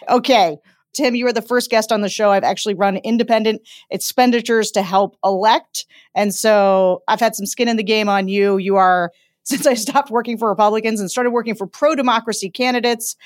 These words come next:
and trying to defeat anti-democracy candidates,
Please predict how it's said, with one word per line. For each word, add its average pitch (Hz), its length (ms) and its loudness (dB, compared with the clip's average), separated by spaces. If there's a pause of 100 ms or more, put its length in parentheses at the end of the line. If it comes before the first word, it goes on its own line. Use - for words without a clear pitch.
(200)
and 165 100 -4
trying 190 200 0
to 196 100 -6
defeat 185 460 -6
anti-democracy 175 920 0
candidates, 156 600 -8